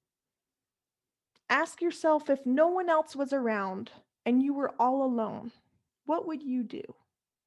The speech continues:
What would you own and what would you spend your time on? What would you want? Ask yourself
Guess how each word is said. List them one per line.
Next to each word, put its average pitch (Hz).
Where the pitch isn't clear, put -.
What 339
would 302
you 285
own 262
and 226
what 277
would 285
you 269
spend 262
your 285
time 302
on? -
What 269
would 320
you 339
want? -
Ask 226
yourself 320